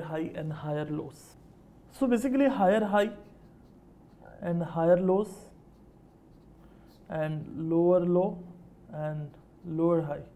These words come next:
is a very basic technical analysis, uh, authentic, uh, authentic orthodox way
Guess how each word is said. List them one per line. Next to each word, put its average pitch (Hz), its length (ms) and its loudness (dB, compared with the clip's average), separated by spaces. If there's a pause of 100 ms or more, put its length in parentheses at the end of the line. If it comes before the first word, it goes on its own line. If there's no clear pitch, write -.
(400)
is 196 240 0
a 196 180 4 (120)
very 190 480 -2 (200)
basic 185 560 -4 (220)
technical 185 580 0
analysis, 170 680 0 (100)
uh, 156 600 -2
authentic, - 1200 -6 (200)
uh, 175 80 -2 (520)
authentic 226 1080 -4
orthodox 208 720 -2 (460)
way 165 420 6